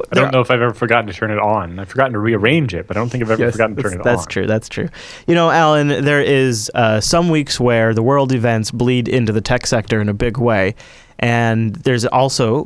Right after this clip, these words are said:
Speaker 2: for this show, an area that we cover very, very heavily. That's encryption. So
Speaker 1: Mm-hmm.
Speaker 2: guess what? Uh, that is where our two worlds intersect. That's where we start today. We got a big show with a lot of things to cover, also a great big feedback segment and a roundup. But why don't we start with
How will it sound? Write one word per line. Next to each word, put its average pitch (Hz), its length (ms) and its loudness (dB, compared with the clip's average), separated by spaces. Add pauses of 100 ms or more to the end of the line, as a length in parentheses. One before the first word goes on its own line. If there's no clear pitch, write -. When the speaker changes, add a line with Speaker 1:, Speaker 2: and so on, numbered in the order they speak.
Speaker 2:
for - 140 -4
this 143 180 0
show, 110 280 2
an 120 100 0
area 117 240 2
that 107 80 -2
we 120 120 0
cover 104 300 -2
very, 127 380 2
very 113 220 2
heavily. 110 440 0
That's 107 220 -4
encryption. 170 460 -2 (340)
So - 140 -2
Speaker 1:
Mm-hmm. 117 60 -4
Speaker 2:
guess - 240 0
what? 135 400 0
Uh, 127 240 0
that 131 380 0
is 139 240 0
where 113 260 2
our 131 280 4
two 139 360 -2
worlds 120 340 2
intersect. 113 580 -2 (380)
That's 160 180 0
where 202 80 4
we 196 80 4
start 160 240 0
today. 127 140 0
We 127 100 2
got 127 100 2
a 113 60 -2
big 170 260 -2
show 156 160 2
with 135 120 2
a - 20 0
lot 135 320 4
of 170 80 0
things 151 300 -2
to 143 100 -2
cover, 131 260 2
also 131 280 2
a 107 40 -2
great 143 340 -2
big 131 180 0
feedback 123 440 -2
segment 120 300 0
and 113 80 0
a 107 40 0
roundup. 123 360 0
But 117 80 0
why 127 180 2
don't 180 140 0
we 196 100 2
start 110 460 -2 (480)
with 147 640 0